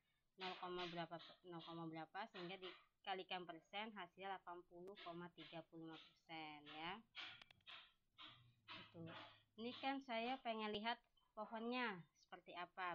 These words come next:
Berarti nih modelnya kita tarik, ya,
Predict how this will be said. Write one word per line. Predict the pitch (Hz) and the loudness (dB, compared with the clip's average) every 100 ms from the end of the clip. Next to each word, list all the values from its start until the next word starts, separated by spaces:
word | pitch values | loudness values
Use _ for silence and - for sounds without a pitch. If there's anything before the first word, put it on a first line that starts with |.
| 160 | 0
Berarti | - 165 - 202 | -2 -4 -4 -2
nih | 190 | 0
modelnya | 175 185 185 170 185 185 196 214 226 233 233 - | 2 2 2 2 2 2 2 2 2 2 0 -4
kita | 170 175 165 170 | -6 -4 -2 0
tarik, | 160 170 - _ _ | 0 0 -8 _ _
ya, | 170 | -12